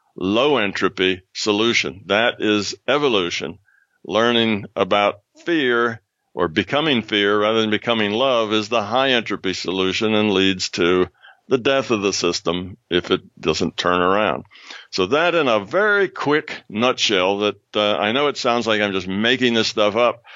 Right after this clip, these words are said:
but it actually all is very logical. And it, um, doesn't have but two assumptions, and those are that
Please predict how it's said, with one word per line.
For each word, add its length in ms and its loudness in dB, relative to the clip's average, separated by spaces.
but 140 2
it 120 2
actually 400 0
all 380 0
is 300 0
very 440 0
logical. 880 0
And 480 0
it, 240 -2
um, 400 0
doesn't 360 -2
have 400 0
but 180 -2
two 200 0
assumptions, 720 -2
and 220 -2
those 260 0
are 280 0
that 240 0